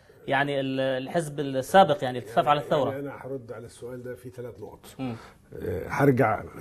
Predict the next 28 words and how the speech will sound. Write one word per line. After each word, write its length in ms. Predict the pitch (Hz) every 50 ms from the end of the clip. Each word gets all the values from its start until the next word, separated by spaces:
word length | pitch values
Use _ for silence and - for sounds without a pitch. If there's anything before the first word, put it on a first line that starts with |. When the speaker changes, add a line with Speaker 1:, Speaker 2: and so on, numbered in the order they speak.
| 90
Speaker 2:
كمقدمة، 640 | - - 117 123 120 - - 117 110 117 143 135 131
لا 140 | 131 147 143
أقول 200 | 135 143 143 139
لك 160 | 139 - -
إن 120 | 123 120
إحنا 200 | - - - 131
في 120 | 113 90 117
نقطة 240 | 143 120 107 - 120
الفجر 560 | 95 110 110 - - 131 127 113 120 110 76
التي 340 | 90 117 127 127 - - 117
يختلط 400 | 120 - - - 135 127 127 107
بيها 440 | 98 110 127 127 113 117 123 127 - - - - - - - - _ - - - - 101
النور 460 | 104 117 110 107 120 127 131 127 120
بالظلمة. 600 | 113 113 117 107 98 101 104 98 90 80 - - - - - - -
Speaker 1:
مم. 60 | 123 123 120 123 120 - - - - -
Speaker 2:
آه، 400 | - 107 104 104 98 95 87 -
مسألة 360 | - 101 127 120 - 175 185 170
تعيين 280 | - - 139 151 165
المحافظين 460 | 170 156 131 - 139 127 123 143 156
دي 80 | 147 139
خليني 340 | - 135 131 139 147 147 135
أخلص 300 | 131 - 135 113 - 135
منها 160 | 139 139 135
في 80 | 117 110
الأول، 340 | 120 101 143 151 151 143
هقولها 340 | 117 110 123 123 123 131 143
لك 280 | 147 165 147 - - -
إنه، 360 | 135 139 143 143 147 147 143